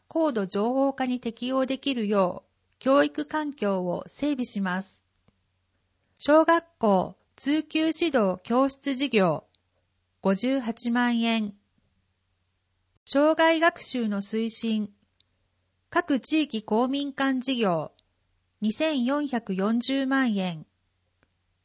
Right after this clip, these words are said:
芸術教育普及事業、五百七十六万円。一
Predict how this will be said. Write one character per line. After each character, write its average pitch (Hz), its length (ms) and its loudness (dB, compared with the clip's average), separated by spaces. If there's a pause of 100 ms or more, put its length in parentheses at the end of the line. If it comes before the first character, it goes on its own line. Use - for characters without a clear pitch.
(140)
芸 285 280 2
術 311 300 -2
教 330 280 6
育 196 360 0
普 - 140 -20
及 294 280 2
事 269 160 -2
業、 190 320 2 (560)
五 202 100 0
百 285 320 0
七 285 260 0
十 220 240 0
六 180 300 -4
万 214 300 0
円。 202 340 -2 (1200)
一 220 160 -2